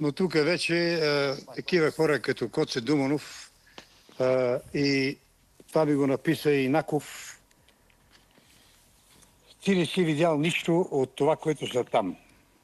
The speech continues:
Няколко човека. Значи те искат нещо да седнат на коня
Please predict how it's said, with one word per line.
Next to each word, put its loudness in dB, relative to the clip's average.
Няколко -2
човека. -10
Значи 0
те 0
искат 0
нещо 0
да 0
седнат -2
на 2
коня 0